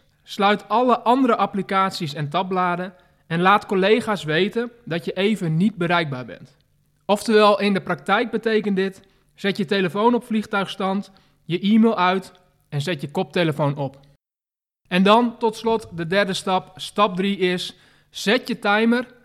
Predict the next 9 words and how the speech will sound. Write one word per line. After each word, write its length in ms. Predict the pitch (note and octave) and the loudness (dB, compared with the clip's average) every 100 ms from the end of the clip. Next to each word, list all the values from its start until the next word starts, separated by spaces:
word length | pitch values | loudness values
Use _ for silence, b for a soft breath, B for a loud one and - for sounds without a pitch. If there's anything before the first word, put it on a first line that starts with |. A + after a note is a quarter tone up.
| - | -8
en 140 | D3+ | -6
start. 500 | C#3+ - F#3 C#3+ - _ _ _ _ _ _ _ _ _ _ _ _ _ | -4 2 2 2 -8 _ _ _ _ _ _ _ _ _ _ _ _ _
En 140 | E3 | -2
daarbij 380 | F3 G3+ A3 A3 | 6 6 6 4
merkt 340 | F#3+ G3+ G3+ F#3 | 6 4 2 0
Mark 260 | F#3 F3+ | 0 0
Tichelaar 440 | A#3+ A#3+ A3+ G#3+ G#3 | -2 -2 0 2 2
nog 160 | F#3+ | 0
op: 340 | F#3+ F#3+ - | -2 -4 -6